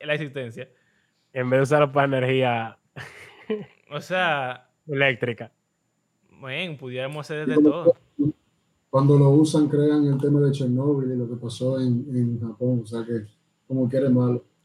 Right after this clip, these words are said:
Speaker 1: Exacto, pero
Speaker 3: Pero
Speaker 1: imagínate que
Speaker 3: todos los,
Speaker 1: pudiéramos
Speaker 3: todos, todos los guionistas de cine y de, y de serie de televisión concuerdan en que si duramos por lo menos cien años más juntos,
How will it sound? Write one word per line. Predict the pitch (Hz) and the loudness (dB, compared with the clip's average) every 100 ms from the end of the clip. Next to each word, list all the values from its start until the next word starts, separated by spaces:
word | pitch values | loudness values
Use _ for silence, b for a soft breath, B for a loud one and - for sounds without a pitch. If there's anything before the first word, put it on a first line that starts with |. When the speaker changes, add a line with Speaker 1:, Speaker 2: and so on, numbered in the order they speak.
| _ _ _ | _ _ _
Speaker 1:
Exacto, | 156 160 185 233 165 131 117 | -10 -4 0 0 -2 -8 -10
pero | _ | _
Speaker 3:
Pero | - 147 | 0 4
Speaker 1:
imagínate | 143 185 202 220 147 | 4 2 -4 0 4
que | 151 | 4
Speaker 3:
todos | 160 | 6
los, | 175 185 202 | 6 6 4
Speaker 1:
pudiéramos | 190 180 165 | -2 -6 2
Speaker 3:
todos, | 170 190 190 - _ _ _ _ _ _ | 4 4 0 -4 _ _ _ _ _ _
todos | - 170 | 2 4
los | 190 190 | 4 4
guionistas | 175 165 156 156 139 | 4 4 2 2 2
de | 135 | 2
cine | - 143 139 127 127 | 0 0 0 0 0
y | |
de, | 123 123 131 | 0 -2 -2
y | |
de | 123 123 | -4 -4
serie | 131 131 | -6 -6
de | |
televisión | 127 127 120 123 | -4 -4 -4 -4
concuerdan | 123 123 123 135 127 127 | -4 -6 -4 -2 0 2
en | 123 | 0
que | 123 | -2
si | - 127 | -4 -2
duramos | 131 143 165 | 0 2 2
por | 165 143 | 2 2
lo | |
menos | 143 151 - | 2 0 0
cien | 151 151 | 2 2
años | 156 156 | 4 2
más | 147 139 | 0 -4
juntos, | 135 156 160 | -2 -2 -4